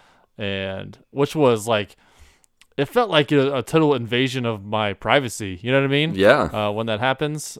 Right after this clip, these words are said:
Speaker 1: uh, I mean, my, <laughs> uh, that wasn't
Speaker 2: Was
Speaker 1: the
Speaker 2: your
Speaker 1: first
Speaker 2: car
Speaker 1: time.
Speaker 2: unlocked? How did they get in?
Speaker 1: Yeah, I, I don't, I don't lock my car.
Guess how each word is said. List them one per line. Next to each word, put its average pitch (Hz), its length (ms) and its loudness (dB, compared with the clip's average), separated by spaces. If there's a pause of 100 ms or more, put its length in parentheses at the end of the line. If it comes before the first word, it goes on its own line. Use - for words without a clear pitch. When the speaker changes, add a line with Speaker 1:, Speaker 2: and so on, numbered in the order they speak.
Speaker 1:
uh, 104 380 -6 (100)
I 180 80 -2
mean, 175 200 0 (360)
my, 147 200 4
<laughs> - 640 -4
uh, 131 240 2
that 160 160 4
wasn't 220 120 4
Speaker 2:
Was 160 80 0
Speaker 1:
the 135 40 8
Speaker 2:
your 139 80 8
Speaker 1:
first 139 140 4
Speaker 2:
car 147 140 12
Speaker 1:
time. 135 120 10
Speaker 2:
unlocked? 107 300 8
How 135 120 6
did 135 120 4
they 131 100 6
get 120 160 2
in? 139 300 -4 (380)
Speaker 1:
Yeah, 139 260 6
I, 143 420 2
I - 20 4
don't, 135 240 2
I 135 120 0
don't 127 160 -2
lock 113 240 -2
my 98 80 -6
car. 101 340 -8